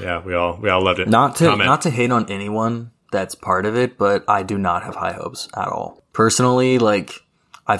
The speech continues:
Speaker 2: I don't think rap translates super well to, like, live music always.
Speaker 1: That's fair.
Speaker 2: And this is gonna be just such, like,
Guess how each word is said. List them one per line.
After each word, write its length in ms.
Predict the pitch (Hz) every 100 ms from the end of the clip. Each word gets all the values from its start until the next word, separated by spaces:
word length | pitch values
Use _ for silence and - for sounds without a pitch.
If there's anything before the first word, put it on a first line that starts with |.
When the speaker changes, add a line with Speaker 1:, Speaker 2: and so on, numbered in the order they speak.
| -
Speaker 2:
I 120 | 95 98
don't 180 | 113
think 260 | 110 107 95
rap 380 | 92 92 104 - - -
translates 560 | - 101 92 98 101 -
super 320 | - 95 101
well 280 | 90 92 101
to, 120 | -
like, 220 | 92 85
live 360 | 92 85 92 90
music 440 | 82 90 95 107 107
always. 600 | 107 113 120 120 - - _ _ _ _ _ -
Speaker 1:
That's 220 | 117 107
fair. 180 | 110 90
Speaker 2:
And 80 | 98
this 140 | 98 110
is 100 | 92
gonna 180 | 107
be 140 | 101 98
just 300 | 101 95 -
such, 340 | - 92 -
like, 300 | 98 92 -